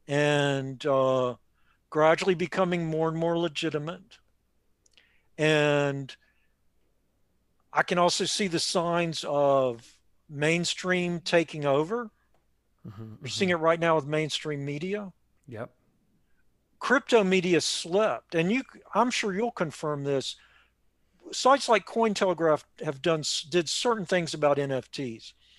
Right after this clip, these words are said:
Speaker 2: Yes.
Speaker 1: They fixate on high sales.
Speaker 2: Yep. Mm-hmm.
Speaker 1: And they just took the cream off the top.
Speaker 2: Mm-hmm.
Speaker 1: They, none of them have really dug in deeply,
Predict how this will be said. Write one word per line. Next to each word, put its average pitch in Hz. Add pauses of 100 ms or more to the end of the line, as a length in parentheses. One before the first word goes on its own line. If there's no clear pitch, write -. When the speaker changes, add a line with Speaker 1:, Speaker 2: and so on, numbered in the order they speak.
(180)
Speaker 2:
Yes. 135
Speaker 1:
They 175
fixate 190
on 160
high 160
sales. 175
Speaker 2:
Yep. 135 (180)
Mm-hmm. 131 (340)
Speaker 1:
And 151 (340)
they 190
just 202
took 233
the 202
cream 220
off 208
the 208
top. 180 (260)
Speaker 2:
Mm-hmm. 110 (760)
Speaker 1:
They, 160
none 190
of 220
them 160
have 135
really 156
dug 139
in 135
deeply, 127